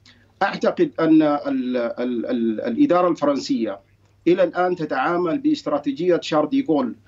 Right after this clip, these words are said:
آه، آه، نحو سياساتها في إفريقيا، وهذه الاستراتيجية لم تعد نافعة بالنسبة للمصالح الفرنسية. آه، فرنسا،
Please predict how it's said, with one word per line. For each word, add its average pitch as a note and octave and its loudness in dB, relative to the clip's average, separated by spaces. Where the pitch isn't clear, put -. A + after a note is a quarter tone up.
آه، C3 0
آه، B2+ 4
نحو D#3 2
سياساتها C3 0
في C3+ 0
إفريقيا، B2+ -2
وهذه F3+ 4
الاستراتيجية D#3 0
لم F3+ 0
تعد D3 -2
نافعة C3+ -2
بالنسبة C3+ 2
للمصالح C3 0
الفرنسية. A#2+ -6
آه، C3 2
فرنسا، F3 0